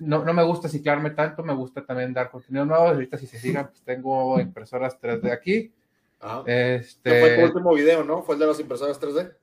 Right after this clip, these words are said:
Speaker 1: Eh, es cua-,
Speaker 2: Un
Speaker 1: bueno, no,
Speaker 2: amigo,
Speaker 1: Sí, he estado haciendo videos de, de, de, de impresoras tres D. De hecho, el, el, el último que,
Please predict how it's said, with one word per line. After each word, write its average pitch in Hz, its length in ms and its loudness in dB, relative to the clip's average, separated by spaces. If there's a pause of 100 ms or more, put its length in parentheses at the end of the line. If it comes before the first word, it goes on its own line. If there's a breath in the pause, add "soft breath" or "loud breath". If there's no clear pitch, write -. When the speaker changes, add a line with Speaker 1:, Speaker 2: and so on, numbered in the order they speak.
(260)
Speaker 1:
Eh, 147 260 6
es 147 100 -6
cua-, 175 140 2
Speaker 2:
Un 160 80 0
Speaker 1:
bueno, 185 180 6
no, 190 120 6
Speaker 2:
amigo, 196 220 4 (560)
Speaker 1:
Sí, - 140 2
he - 20 8
estado 214 240 8
haciendo 196 300 2
videos 185 260 4
de, 156 180 2
de, 131 220 -2
de, 123 560 2
de 131 120 -8
impresoras 139 340 -4
tres 170 160 -6
D. 190 140 0
De 180 100 2
hecho, 175 160 -2
el, 160 160 0
el, 135 320 2
el 135 140 2
último 151 380 -2
que, 113 320 0